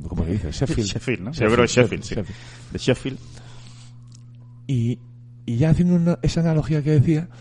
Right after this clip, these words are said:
Speaker 1: eh, más o menos literalmente decía el inglés, Mira, eh, eh,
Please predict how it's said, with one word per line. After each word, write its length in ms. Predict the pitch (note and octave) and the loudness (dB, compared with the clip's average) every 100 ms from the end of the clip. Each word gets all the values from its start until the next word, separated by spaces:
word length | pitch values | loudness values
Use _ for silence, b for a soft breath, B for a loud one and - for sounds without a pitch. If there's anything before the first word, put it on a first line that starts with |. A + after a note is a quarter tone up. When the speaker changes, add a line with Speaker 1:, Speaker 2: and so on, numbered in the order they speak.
| B B B B - - | B B B B -20 -14
Speaker 1:
eh, 400 | F#2+ F#2+ F#2 F2 G2 | -8 -6 -6 -6 -6
más 320 | G#2+ C#3 C3+ | -2 2 4
o 40 | |
menos 180 | D#3 C#3 | 4 2
literalmente 560 | C#3 C3+ C3+ D3 - A#2+ | 2 0 2 2 4 6
decía 680 | - A#2 A2 G#2 G2 F#2+ G2 | 6 2 0 -2 -6 -8 -8
el 100 | F#2+ | -8
inglés, 440 | F2 F2 E2 D#2+ B B B B B B B B B - | -6 -6 -8 -10 B B B B B B B B B -6
Mira, 200 | C3+ C#3 G2 | -2 -2 -4
eh, 400 | G2 F#2+ F#2 F2 | -6 -4 -6 -8
eh, 440 | F#2 F#2 F2+ F2+ | -10 -8 -8 -10